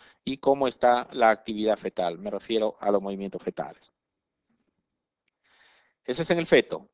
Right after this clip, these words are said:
Ahora en la mamá tenemos que evaluar, ¿qué? Periódicamente la presión arterial actual y el rango de variación,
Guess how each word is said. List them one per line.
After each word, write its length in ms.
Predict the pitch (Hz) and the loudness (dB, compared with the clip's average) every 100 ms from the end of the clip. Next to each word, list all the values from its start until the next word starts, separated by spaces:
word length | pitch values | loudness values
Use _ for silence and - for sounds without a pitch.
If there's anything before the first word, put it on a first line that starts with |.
| _ | _
Ahora 240 | _ 117 135 | _ 2 4
en 60 | |
la 80 | 151 | 4
mamá 440 | 165 185 202 220 - | 4 6 6 4 0
tenemos 420 | 135 147 165 170 | -6 -4 -2 -4
que 140 | - 156 | 2 4
evaluar, 380 | 156 160 160 | 6 6 4
¿qué? 260 | - 120 87 _ _ | 4 -2 -2 _ _
Periódicamente 640 | 113 123 139 143 151 175 | 2 2 4 2 2 2
la 80 | 147 | 0
presión 340 | - 107 120 120 | 0 -6 -4 -6
arterial 640 | 123 131 156 165 175 - | -4 -2 4 4 4 2
actual 520 | - 117 - 151 160 - | -6 -6 2 4 4 2
y 120 | 127 | -2
el 120 | 117 | 0
rango 280 | 127 131 139 | 0 -2 0
de 60 | 127 | 2
variación, 640 | 135 151 - 180 180 220 | 2 0 0 0 0 -2